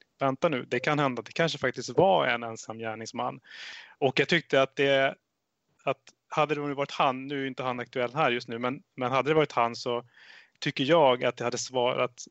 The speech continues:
på väldigt många frågor. Vad, alltså mycket så här, hur, ja, en ensam person behöver inte försöka hålla på och ljuga kanske för, för vänner och, och såna på jo-, på jobb och kollegor och annat.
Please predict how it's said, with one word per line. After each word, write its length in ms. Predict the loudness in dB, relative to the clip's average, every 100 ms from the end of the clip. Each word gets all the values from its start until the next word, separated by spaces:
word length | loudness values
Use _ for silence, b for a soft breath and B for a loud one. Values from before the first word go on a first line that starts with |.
| _
på 100 | -2
väldigt 280 | 2 2 0
många 160 | -4 -2
frågor. 600 | 2 2 4 2 2 -4 _ _ _ _ _
Vad, 520 | 2 6 6 4 -2 -6
alltså 160 | -2
mycket 320 | -2 -2 0
så 60 | 2
här, 100 | 2
hur, 380 | 2 0 -2 -8 _
ja, 280 | 2 2 2 b b b b
en 120 | 0
ensam 260 | 2 2 -2
person 520 | -2 -4 -4 -4 -8 -14 -20 _ _ _ -6
behöver 380 | 0 2 0 -2
inte 220 | -6 -8
försöka 240 | -8 -8
hålla 220 | -6 -8
på 120 | -8 -8
och 80 |
ljuga 440 | -6 -6 -4 -2 -2
kanske 300 | -2 -4 -6
för, 300 | 0 0 0
för 160 | -4
vänner 380 | 2 2 2 -2
och, 300 | -4 -6 -8
och 100 | -10 -8
såna 240 | -6 -4
på 120 | -4
jo-, 280 | -4 -2 -4
på 140 | 0
jobb 200 | 0 0
och 140 | -2 -2
kollegor 300 | 4 4 6
och 60 |
annat. 220 | 4 0